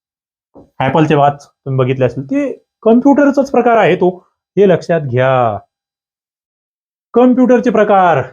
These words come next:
आता सगळ्यात शक्तिशाली कॉम्प्युटर कोणता, असा प्रश्न आला.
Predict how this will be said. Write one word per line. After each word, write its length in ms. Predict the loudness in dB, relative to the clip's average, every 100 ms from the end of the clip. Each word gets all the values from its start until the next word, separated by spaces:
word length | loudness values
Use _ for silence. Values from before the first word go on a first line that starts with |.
| _ _
आता 200 | -6 -2
सगळ्यात 500 | -2 0 2 2 2 -2
शक्तिशाली 420 | -4 -8 -4 -4
कॉम्प्युटर 360 | -2 -4 -4 -4
कोणता, 400 | -4 -4 -6 -12 _ _ _ _
असा 180 | -6 -4
प्रश्न 260 | -4 -6 -8
आला. 160 | -10